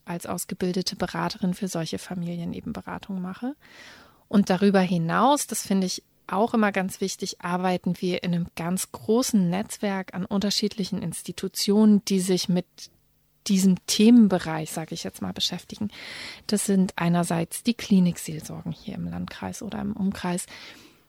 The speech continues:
Der ambulante Hospizdienst Reutlingen gehört da eng dazu. Ähm, das sind aber auch sowas wie die frühen Hilfen im Landkreis Reutlingen oder andere Schwangerschaftskonfliktberatungsstellen,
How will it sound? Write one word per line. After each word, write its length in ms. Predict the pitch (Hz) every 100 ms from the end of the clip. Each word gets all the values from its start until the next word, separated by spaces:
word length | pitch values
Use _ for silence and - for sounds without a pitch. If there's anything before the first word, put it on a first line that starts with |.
| _ _
Der 160 | 208 190
ambulante 480 | 185 190 185 180 185
Hospizdienst 880 | 190 - 240 - - 208 185 - -
Reutlingen 420 | 165 - 165 165
gehört 380 | 165 160 160 160
da 100 | 160 _ - -
eng 240 | 180 180
dazu. 600 | 175 170 - 190 180 175 - _ _ -
Ähm, 280 | 196 196 185
das 160 | 185
sind 260 | - 190 -
aber 300 | 185 185 -
auch 160 | 180 -
sowas 420 | 202 180 180 -
wie 240 | - 180 170 - - - -
die 80 |
frühen 360 | 185 - 208 202
Hilfen 460 | 180 220 220 - 185
im 120 | 175
Landkreis 600 | 175 175 - 175 170 -
Reutlingen 500 | 180 180 185 185 180
oder 300 | - 185 190
andere 280 | 185 190 202
Schwangerschaftskonfliktberatungsstellen, 2000 | - 185 185 190 - - 185 - 220 - - 190 175 180 175 - 185 175 175